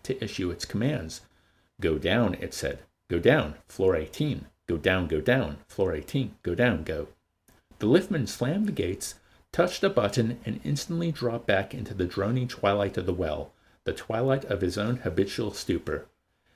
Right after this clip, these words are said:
It was warm and bright on the roof. The summer afternoon was drowsy with the hum of passing helicopters, and the deeper drone of the rocket planes hastening,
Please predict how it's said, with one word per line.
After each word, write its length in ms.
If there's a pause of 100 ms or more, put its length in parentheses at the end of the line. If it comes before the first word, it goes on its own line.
(280)
It 100
was 160
warm 340
and 120
bright 340
on 100
the 80
roof. 360 (280)
The 140
summer 300
afternoon 540
was 120
drowsy 480
with 200
the 60
hum 240
of 140
passing 420
helicopters, 840 (420)
and 160
the 60
deeper 380
drone 400
of 100
the 60
rocket 420
planes 320
hastening, 520